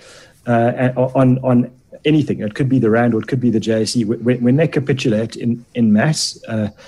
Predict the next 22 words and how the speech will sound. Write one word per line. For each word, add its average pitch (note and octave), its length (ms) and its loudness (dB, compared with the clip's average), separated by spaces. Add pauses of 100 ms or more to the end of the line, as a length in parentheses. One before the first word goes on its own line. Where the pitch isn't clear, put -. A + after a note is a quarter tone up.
(140)
that, C3+ 160 0
that's C3 240 2
the B2+ 80 -2
buying A#2+ 300 2
opportunity A2+ 540 -4
for, - 380 -6
for, A#2 460 -4
for, A2+ 440 -4 (160)
you G#2+ 60 -12
know, B2+ 340 -8
um, A2 340 -12
f-, - 220 -20
for B2+ 160 0
investors A#2 420 0
who A#2+ 100 0
are A2 60 -2
saying, A#2+ 380 0 (300)
"I, B2 80 -2
I'm A#2 180 0
looking B2+ 240 0
for C3 140 -2
opportunities." - 720 -2